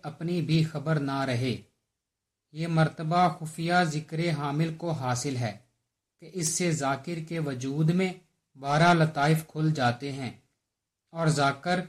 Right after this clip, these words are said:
ہر لطیفے کے نور میں داخل ہوتا ہے، اور اس طرح گھر کے انوار ہو کر مشرف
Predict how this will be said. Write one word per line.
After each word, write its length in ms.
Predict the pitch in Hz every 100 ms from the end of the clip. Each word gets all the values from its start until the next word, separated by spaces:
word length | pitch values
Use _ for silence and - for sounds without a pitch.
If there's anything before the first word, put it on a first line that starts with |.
| - _ _ -
ہر 140 | 165
لطیفے 560 | 165 156 156 160 160 185
کے 200 | - 170
نور 300 | 143 143 160
میں 280 | 160 165 170 - _
داخل 340 | 143 139 127 156
ہوتا 520 | 127 123 135 143 143
ہے، 100 | 120 - _ _ _
اور 240 | - 160 170
اس 240 | 165 160 -
طرح 340 | 175 151 170 151
گھر 160 | 156
کے 280 | 151 175 175
انوار 520 | - 147 139 147 165
ہو 180 | 135 139
کر 260 | - 170 175 - _ _
مشرف 500 | 156 160 160 165 160